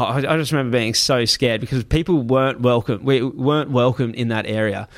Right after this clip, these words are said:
They were grabbing and spitting at us. Some people were, like, were intrigued and everyone was just, like, screaming. We ended up with this crowd following us. There was, would have been a crowd of sixty to eighty, maybe even a hundred people following us. Now, we end up getting about four blocks away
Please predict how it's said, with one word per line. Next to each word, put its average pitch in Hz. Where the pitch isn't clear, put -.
They 123
were 127
grabbing 135
and 107
spitting 139
at 131
us. 127
Some 190
people 156
were, 135
like, 123
were 131
intrigued 143
and 147
everyone 160
was 135
just, 135
like, 123
screaming. 151
We 214
ended 170
up 160
with 147
this 143
crowd 139
following 127
us. 101
There 156
was, 190
would 208
have 208
been 175
a 127
crowd 143
of 98
sixty -
to 139
eighty, 185
maybe 208
even 202
a 160
hundred 160
people 135
following 160
us. -
Now, 147
we 156
end 185
up 185
getting 139
about 123
four 165
blocks 139
away 120